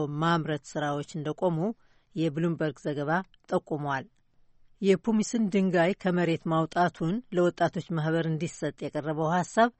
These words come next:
በድንገት የመጣ ነገር ነው ሲሉ የደርባ ዋና ስራ አስፈጻሚና የኢትዮጵያ ሲሚንቶ አምራቾች ማህበር ሊቀመንበር አቶ ኃይሌ አስግዴ መናገራቸውን ሪፖርተር ጋዜጣ እንደዘገበ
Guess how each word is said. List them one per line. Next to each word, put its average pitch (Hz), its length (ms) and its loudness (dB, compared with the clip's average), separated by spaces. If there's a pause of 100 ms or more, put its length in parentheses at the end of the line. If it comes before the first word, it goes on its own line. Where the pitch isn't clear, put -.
(140)
በድንገት 185 560 2
የመጣ 170 280 -2 (100)
ነገር 151 280 -2
ነው 151 140 -4
ሲሉ 175 240 -2 (420)
የደርባ 160 520 -2 (140)
ዋና 151 340 0 (100)
ስራ - 200 -8
አስፈጻሚና 156 720 -4 (140)
የኢትዮጵያ 156 600 0 (460)
ሲሚንቶ 180 500 0 (260)
አምራቾች 170 720 0
ማህበር 151 400 -2
ሊቀመንበር 151 520 0 (360)
አቶ 160 220 -2 (260)
ኃይሌ 160 340 0 (200)
አስግዴ 151 440 -6
መናገራቸውን 151 800 -2 (380)
ሪፖርተር 190 580 0
ጋዜጣ 156 420 0
እንደዘገበ 151 540 -2